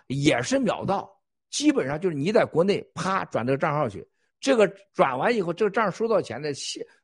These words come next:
自动的，没有人操作的，自动的，自动的啊，啪就秒变H D O了。说这人，人民币你就不用管了，你，你只要咔一按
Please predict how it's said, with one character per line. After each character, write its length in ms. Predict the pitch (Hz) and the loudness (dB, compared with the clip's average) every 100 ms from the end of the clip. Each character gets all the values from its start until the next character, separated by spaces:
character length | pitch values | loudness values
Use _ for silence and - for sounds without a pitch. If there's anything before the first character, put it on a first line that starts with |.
| _ | _
自 180 | - 294 | -2 2
动 200 | 262 233 | 4 4
的， 140 | 135 - | 2 0
没 140 | 139 | 4
有 120 | 202 | 6
人 140 | 139 156 | 4 -2
操 180 | - | -4
作 220 | 156 160 - | -2 0 -2
的， 120 | - _ | -8 _
自 220 | - 247 | -8 -6
动 280 | 165 233 151 | -2 -2 -2
的， 140 | - - | -6 -14
自 200 | - 165 | -16 -12
动 220 | 139 165 110 | -6 -4 -6
的 140 | - _ | -10 _
啊， 220 | 95 82 _ _ _ _ _ | -14 -14 _ _ _ _ _
啪 280 | - 180 - | -4 0 2
就 140 | 240 214 | 2 2
秒 240 | 151 113 | 2 0
变 260 | 156 160 - | -2 -4 -6
H 300 | - 135 127 | -6 -6 -6
D 140 | 127 113 | -8 -6
O 120 | 110 | -4
了。 120 | 101 - 107 _ _ _ _ _ _ _ _ _ - | -6 -10 -16 _ _ _ _ _ _ _ _ _ -2
说 160 | 151 262 | 2 4
这 200 | 330 294 | 4 2
人， 180 | 185 - | 0 2
人 140 | 185 294 | 2 2
民 100 | 403 | 0
币 60 | 440 359 | -4 -4
你 120 | 175 | -6
就 80 | 233 | -6
不 80 | |
用 100 | 370 403 | -6 -6
管 180 | - 101 | -6 -8
了， 100 | 113 | -10
你， 200 | 120 - | -10 -6
你 200 | 208 170 | 0 0
只 100 | - | 2
要 160 | 143 - - | 0 -2 -8
咔 300 | - - - - _ _ | -2 -2 -2 -6 _ _
一 100 | - 165 | -4 -2
按 240 | 262 233 | -2 -4